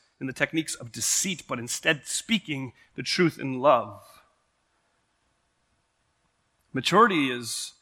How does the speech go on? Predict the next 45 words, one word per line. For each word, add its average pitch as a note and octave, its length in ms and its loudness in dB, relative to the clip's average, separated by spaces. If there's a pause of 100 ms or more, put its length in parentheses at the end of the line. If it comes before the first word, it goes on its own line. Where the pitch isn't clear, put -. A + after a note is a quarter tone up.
(200)
is B2 120 -10
pictured E3+ 320 0
in C3+ 80 -2
verses C3+ 260 -2
fourteen D3 300 -4
and B2 100 -4
fifteen C3+ 260 -4
with B2 120 -6
that A#2 140 -4
contrast. - 840 -4 (640)
Verse A#2+ 180 -2
fourteen, D#3 480 2
"So C3+ 120 -6
you D#3 180 -2
will C#3 80 0
no C#3+ 220 4
longer C3 580 0 (320)
be F#3 140 2
like C#3+ 240 2
little E3+ 260 2
children C3+ 440 0
who C#3 120 -6
are B2+ 180 4 (200)
tossed - 500 4 (100)
by C#3 360 8 (340)
very E3 300 6
big D3 240 4
waves." A2 580 -2 (580)
You A2+ 80 -6
guys A#2+ 200 4
know C3 180 6
I B2 40 4
like A#2 180 0
going A#2+ 120 -2
to A#2 60 -4
the B2+ 100 2
ocean C3 200 0
with A#2+ 40 -2
my A#2+ 60 0
kids D3 340 0
and F#2+ 120 -10
playing C#3+ 240 2
in C#3 80 -4
the C3+ 60 -4
waves. G2+ 420 -8